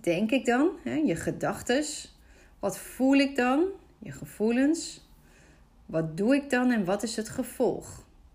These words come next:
Je kijkt dus heel expliciet naar je gedrag. Hè, hoe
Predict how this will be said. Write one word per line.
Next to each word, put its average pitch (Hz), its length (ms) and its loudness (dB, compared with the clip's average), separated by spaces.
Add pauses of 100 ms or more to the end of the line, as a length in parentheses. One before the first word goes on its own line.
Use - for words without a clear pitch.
(1400)
Je 185 180 -6
kijkt 202 260 2
dus - 340 -4 (260)
heel 220 280 2
expliciet 214 640 -2
naar 202 220 -2
je 208 140 0
gedrag. - 800 0
Hè, 240 140 -4
hoe 247 200 0